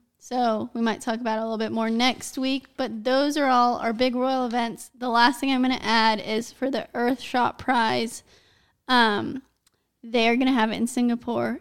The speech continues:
in November. So can look, they had it in Boston last week. Um, they're having it in Singapore this year, so we can look forward to that. And if you wanna learn more about Earthshot, I'm not gonna go into it now just 'cause time, timepiece. Um,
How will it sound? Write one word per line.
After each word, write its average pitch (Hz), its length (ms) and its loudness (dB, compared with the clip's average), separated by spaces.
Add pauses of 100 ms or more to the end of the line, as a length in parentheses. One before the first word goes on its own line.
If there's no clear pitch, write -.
in 233 160 2
November. 233 680 -2 (100)
So 226 240 -8
can 240 160 -2
look, 233 160 -2
they 262 180 2
had 269 160 4
it 247 40 2
in 226 120 0
Boston 233 400 2
last 277 380 4
week. 269 400 4 (420)
Um, 214 540 4 (640)
they're 240 100 -2
having 214 240 2
it 202 120 -2
in 208 80 -4
Singapore 226 720 -4 (140)
this 226 380 -6
year, 214 160 -4
so - 160 -8
we 226 80 -4
can 233 140 -4
look - 160 -8
forward 190 340 -4
to - 100 -10
that. 185 160 0
And 240 100 4
if 254 100 4
you 294 80 8
wanna 277 180 8
learn 269 160 6
more 226 140 4
about 220 240 4
Earthshot, 214 480 2
I'm 220 100 0
not 185 140 2
gonna 233 160 0
go 220 100 0
into 214 260 -2
it 196 40 -4
now 180 200 0
just 196 200 -6
'cause - 180 -2 (720)
time, 214 760 0
timepiece. 214 840 -2 (100)
Um, 320 460 -2